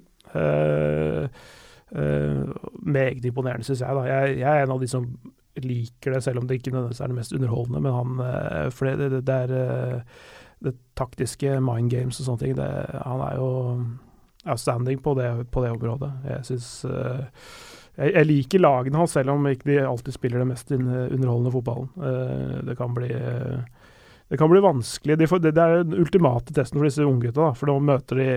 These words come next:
eh, kanskje verdens fremste kyniker.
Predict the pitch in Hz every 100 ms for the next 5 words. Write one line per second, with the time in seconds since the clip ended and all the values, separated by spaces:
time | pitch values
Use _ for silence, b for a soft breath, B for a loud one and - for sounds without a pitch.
0 | 123 127 120 - - _ _ - - -
1 | - 151 117 113 - 127 - 127 120 135
2 | 123 - - 127 123 135 165 175